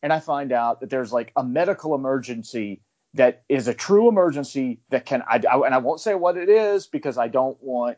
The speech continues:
to cause any embarrassment. Um, and I, you know, there are parties involved in this that don't need to be, it, like, it, it just, it doesn't need to be elevated any more than that.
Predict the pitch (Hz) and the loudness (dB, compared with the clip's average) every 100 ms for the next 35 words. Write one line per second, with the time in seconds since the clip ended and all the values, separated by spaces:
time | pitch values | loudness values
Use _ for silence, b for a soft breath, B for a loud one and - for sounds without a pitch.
0 | _ - 120 110 110 107 104 98 151 147 | _ -18 -8 -4 -4 -6 -10 -2 0 2
1 | 143 143 131 - b b b b - 113 | 0 -2 -4 -6 b b b b -2 0
2 | 101 - 110 110 101 - 123 104 101 95 | -2 -4 -2 -2 -2 -4 -4 -2 -4 -4
3 | - 110 104 - 107 92 _ _ _ - | -2 0 2 0 0 -2 _ _ _ 0
4 | 180 165 139 135 131 120 120 120 117 104 | 4 4 2 0 0 0 -2 -6 -6 -4
5 | 120 95 120 107 101 110 104 98 _ _ | -2 -2 -4 -4 -4 -2 -2 -6 _ _
6 | _ _ _ - 139 139 135 107 - _ | _ _ _ 0 0 2 2 2 -6 _
7 | 147 156 - B B 165 196 - - 226 | -2 -2 -8 B B 4 4 4 4 4
8 | 202 202 175 165 147 151 151 147 147 127 | 2 -2 2 4 4 2 0 0 -2 -2
9 | 131 127 127 107 101 87 - | -4 -2 -2 -4 -8 -10 -14